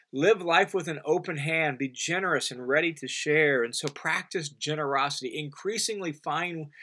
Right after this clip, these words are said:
find ways to share the things you have. Uh,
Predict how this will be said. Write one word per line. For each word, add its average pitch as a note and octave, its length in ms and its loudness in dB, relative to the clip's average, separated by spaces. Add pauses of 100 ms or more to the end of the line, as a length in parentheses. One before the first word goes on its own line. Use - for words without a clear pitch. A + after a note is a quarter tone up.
(240)
find E3+ 320 0
ways E3 260 2
to C#3+ 140 -2
share F3+ 480 4
the E3+ 120 -6
things E3 400 -6
you D3+ 140 -4
have. C#3 400 0 (440)
Uh, B2 240 -2